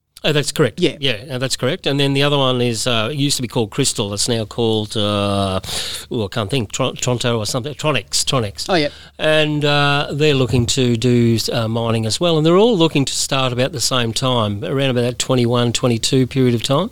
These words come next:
Speaker 2: Yeah, right.
Speaker 1: So, uh, there'll be around about three, four hundred jobs involved in that. And, uh, and then you've got the expansion of horticulture, like, um, the Go Farm or the, um, Australian Farming Services, uh, farm up,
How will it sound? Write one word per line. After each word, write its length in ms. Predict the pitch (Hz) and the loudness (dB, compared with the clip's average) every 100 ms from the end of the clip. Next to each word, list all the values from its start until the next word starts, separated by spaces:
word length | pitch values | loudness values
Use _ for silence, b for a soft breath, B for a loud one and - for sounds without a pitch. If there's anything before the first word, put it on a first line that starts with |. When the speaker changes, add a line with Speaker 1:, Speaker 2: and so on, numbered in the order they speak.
| B | B
Speaker 2:
Yeah, 260 | B 269 277 | B 2 4
right. 300 | 311 381 - | 2 2 0
Speaker 1:
So, 640 | - 139 135 135 135 131 | 0 2 2 4 4 4
uh, 160 | 135 131 | 4 2
there'll 300 | 151 147 156 | 2 4 4
be 400 | 131 143 151 143 | 4 4 6 6
around 300 | 117 123 135 | 4 2 2
about 320 | 120 113 123 | 2 2 0
three, 440 | - - 131 127 123 | -4 0 2 4 2
four 280 | - 135 123 | 2 0 2
hundred 280 | 127 117 110 | 2 0 -2
jobs 420 | 135 131 120 - - | -2 0 0 -2 0
involved 460 | 131 117 123 120 123 | 0 2 2 2 2
in 120 | 117 | 2
that. 380 | 127 110 - - | 2 0 -6 -12
And, 360 | 127 127 120 | -10 -12 -4
uh, 300 | 123 123 123 | 0 2 0
and 120 | 147 131 | -2 2
then 140 | 143 | 4
you've 160 | 131 113 | 4 2
got 160 | 127 | -2
the 60 | 123 | -2
expansion 420 | 110 - 117 123 | -4 -2 0 0
of 60 | 110 | 0
horticulture, 640 | 123 117 131 120 - 120 | 0 0 -2 -2 0 2
like, 380 | 110 110 107 - | 2 0 -2 0
um, 260 | 110 107 104 B B B B B | 0 0 -4 B B B B B
the 280 | 127 117 107 | -2 -2 -2
Go 220 | 120 123 | 0 0
Farm 320 | 120 123 123 | 2 0 2
or 220 | 117 110 110 | 2 2 2
the, 260 | 110 110 - | 2 2 0
um, 480 | 123 110 110 123 - - | 0 0 -2 -8 -12 -12
Australian 400 | 107 - 127 113 | -6 -2 0 0
Farming 300 | 110 123 120 | 0 0 0
Services, 640 | - 131 120 - 117 110 - | 0 0 0 0 0 0 2
uh, 200 | 117 110 | 0 -2
farm 340 | - 123 120 | 0 2 2
up, 120 | 120 | 0